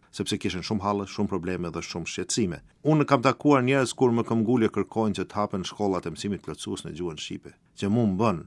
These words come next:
të ndjehem krenar me këta njerëz këtu. Nëse deri para tre katër viteve bisedonim që të hapnim në klasë apo diçka, ishte shumë problematike, sepse kishin hallet e tjera, kishin,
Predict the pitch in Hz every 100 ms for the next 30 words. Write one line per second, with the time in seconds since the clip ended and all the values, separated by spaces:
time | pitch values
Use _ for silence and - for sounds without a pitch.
0 | - 92 92 107 95 85 87 113 143 101
1 | - 76 76 69 - - - _ - 101
2 | 135 123 110 123 113 110 127 120 110 104
3 | 120 113 101 92 95 95 120 104 92 107
4 | 107 101 92 87 110 107 87 85 - 92
5 | 87 95 98 104 117 127 139 - - _
6 | - - 101 123 117 98 120 110 95 -
7 | 113 82 - 107 110